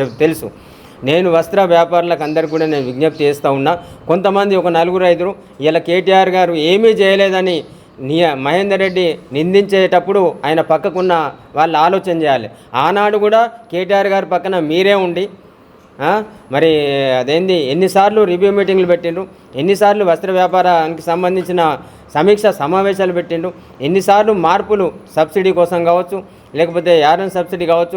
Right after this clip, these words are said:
లేకపోతే త్రిప్ట్ పథకం కావచ్చు, లేకపోతే ఇంకోటి కావచ్చు, అనేక అనేక స-, సమస్యల గురించి, అనేక అనేక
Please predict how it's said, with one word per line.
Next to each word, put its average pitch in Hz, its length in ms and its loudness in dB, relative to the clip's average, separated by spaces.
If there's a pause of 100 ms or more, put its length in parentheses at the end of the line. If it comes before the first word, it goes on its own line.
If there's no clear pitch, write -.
లేకపోతే 165 300 -2
త్రిప్ట్ 156 280 -8
పథకం 170 380 -2
కావచ్చు, 170 240 0 (360)
లేకపోతే 165 320 -2
ఇంకోటి 220 420 2
కావచ్చు, 170 260 0 (120)
అనేక 202 260 2 (100)
అనేక 196 360 -2
స-, 156 300 0
సమస్యల 180 460 -4
గురించి, 170 280 -4
అనేక 175 280 -4
అనేక 170 200 0